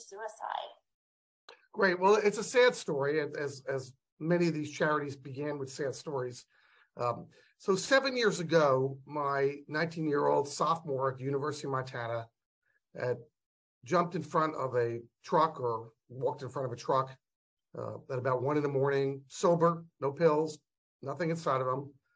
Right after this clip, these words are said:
Speaker 2: um, and was missing in action for an entire day. We were trying to find him.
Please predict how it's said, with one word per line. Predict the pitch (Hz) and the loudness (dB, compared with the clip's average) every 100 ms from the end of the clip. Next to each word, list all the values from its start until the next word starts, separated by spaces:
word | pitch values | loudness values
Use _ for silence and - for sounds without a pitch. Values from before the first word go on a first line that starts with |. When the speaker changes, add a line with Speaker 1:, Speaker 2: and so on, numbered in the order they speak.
| _ _ _ - | _ _ _ -8
Speaker 2:
um, | 117 98 107 - _ _ - | -6 -6 -10 -18 _ _ -10
and | 143 147 | -6 -2
was | 139 139 120 - - - | 0 0 -2 -10 -16 -6
missing | 160 180 165 | -2 -2 -2
in | 151 | 0
action | 143 147 143 120 | 0 -2 -4 -6
for | 135 | -4
an | 123 | -4
entire | - 147 135 | 0 2 4
day. | 135 135 | 4 2
We | |
were | 127 127 | 2 -4
trying | 143 139 | -4 -6
to | 120 | -6
find | 139 143 143 | -6 -4 -2
him. | 147 151 | -2 -4